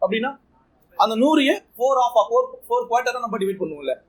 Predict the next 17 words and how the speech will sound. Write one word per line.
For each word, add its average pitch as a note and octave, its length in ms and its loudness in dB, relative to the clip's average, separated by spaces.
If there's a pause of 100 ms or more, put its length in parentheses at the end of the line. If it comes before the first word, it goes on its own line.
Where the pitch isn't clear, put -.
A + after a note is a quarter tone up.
(140)
அப்படிதான் C4 520 0
ஷேர்ஸை A3 380 2
டிவைட் F3+ 260 -4
பண்ணுவாங்க, C3+ 300 -6 (100)
கம்பெனியோட F#3 440 -2
ஷேர்ஸை. - 340 -4 (460)
அது - 180 2
ஒரு G#3 80 6
விர்ச்சுவல், B3+ 460 0
அஹ், E3 880 -2 (140)
டிவைட் F#3 280 0
மாதிரி. D#3 220 -6 (520)
நம்மளால A3 260 2
வந்து A3 120 -6
பிசிக்கலா B3 400 0
பார்க்க A3 220 0
முடியாது. D3+ 320 0